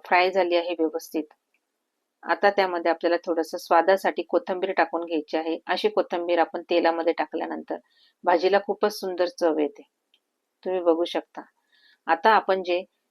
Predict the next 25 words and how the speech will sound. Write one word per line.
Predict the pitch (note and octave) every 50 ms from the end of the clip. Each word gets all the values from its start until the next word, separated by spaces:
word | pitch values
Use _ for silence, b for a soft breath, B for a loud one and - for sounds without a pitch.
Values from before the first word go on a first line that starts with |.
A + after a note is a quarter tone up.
| _ _ _ _ _ _ _ -
मुरत | F3 F#3 G3 G#3+ A#3 A#3
ठेवलेलं | A#3 - A3+ G#3 G3+ G3 G3 G3
चिकन | F#3+ - G3 E3 - F3+ E3+
आहे | E3 D#3 D#3 E3 F3 F#3 _ _ -
ते | F#3+
सगळे | F3 - F#3+ E3+ F#3+ G3+
पीसेस | G#3 - G3 - - F#3 - -
आपल्याला | E3+ E3 - F3 E3 E3 E3 D#3+
आता | D3+ - - E3 - _ _ _ _ _ _ _ _ -
टाकून | - E3+ - F#3+ F#3+ G3
घ्यायचे | F#3+ F#3 F3+ E3+ - -
आहे | E3 D#3+ E3 E3+
व | E3+ E3+ E3+ - -
छान | G3+ F#3+ F#3
असे | F3 - - F3 - -
परतवून | F#3 F3+ D#3 - F3+ E3+ F3
घ्यायचे | F3 E3+ D#3+ D3 - - D#3
आहे. | C#3+ C#3+ - - _ _ _ _ _ _ _ _ _ _ _ _ _ _ _ _ _ _ _ _ _ _ _ _ _ _ _ _ _ _ _ _ _ _ _ _ _ _ _ _ _ _ _ _ _ -
असे | - F3 - G#3+
दोन | G3+ F#3+ G3 G3 F#3+
तीन | G3 G#3+ G#3+ G#3+
मिनिटं | G#3 G3 F#3 E3+ - F#3
आपल्याला | E3+ D#3+ - F3 E3+ F3 F3 F3 -
छान | F#3+ F3+
असं | F3 E3+ - F#3